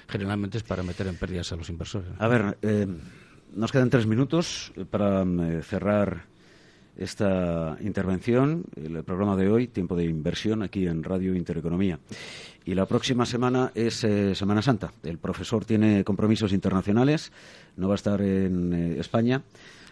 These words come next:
Speaker 1: Que no
Speaker 2: Así
Speaker 1: me voy
Speaker 2: que
Speaker 1: de vacaciones, que algunos
Speaker 2: Lo sé.
Speaker 1: pensarán, "Dice eso, pero se va de vacaciones". Yo no voy de vacaciones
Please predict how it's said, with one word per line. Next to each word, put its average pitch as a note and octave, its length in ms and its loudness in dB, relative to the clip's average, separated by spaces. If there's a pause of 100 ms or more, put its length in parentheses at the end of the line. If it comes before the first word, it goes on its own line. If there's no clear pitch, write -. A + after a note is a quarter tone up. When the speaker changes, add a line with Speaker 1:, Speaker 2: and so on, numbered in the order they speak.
Speaker 1:
Que C3 100 2
no A#2 160 4
Speaker 2:
Así D3+ 60 6
Speaker 1:
me D3 60 8
voy A#2+ 200 6
Speaker 2:
que - 20 4
Speaker 1:
de A#2 80 4
vacaciones, F2+ 560 -2
que - 80 -6
algunos A2 300 -2
Speaker 2:
Lo - 40 -18
sé. G#2 60 -4
Speaker 1:
pensarán, G2 360 -2
"Dice D3+ 300 0
eso, D#3 200 0
pero A2+ 200 -2
se A2 100 -4
va A2+ 100 2
de A2 40 0
vacaciones". F#2 400 -4
Yo A2 220 0
no A2 260 2
voy G2 220 -2
de F2+ 80 -4
vacaciones C#3+ 520 -2